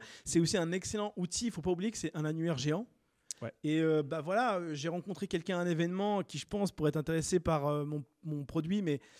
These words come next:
Speaker 1: aïe, j'ai pas pris sa carte de visite, j'ai pas son contact, hein. LinkedIn est un, un accélérateur
Speaker 2: retrouve.
Speaker 1: pour rentrer en contact avec lui, prendre plus d'infos sur lui et lui proposer ultérieurement. Et là,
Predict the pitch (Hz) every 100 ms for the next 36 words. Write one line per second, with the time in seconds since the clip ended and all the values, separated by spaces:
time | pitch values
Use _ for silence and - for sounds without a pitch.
0 | - - - 190 165 147 127 151 170 -
1 | 180 165 175 160 165 170 190 156 143 160
2 | 156 127 143 190 180 156 147 143 156 156
3 | 214 147 139 131 - 151 139 143 175 -
4 | 190 170 165 214 175 139 160 190 190 180
5 | 170 170 160 156 147 208 240 156 139 190
6 | 165 156 160 - 151 214 147 - 127 143
7 | 135 139 127 127 151 196 - 160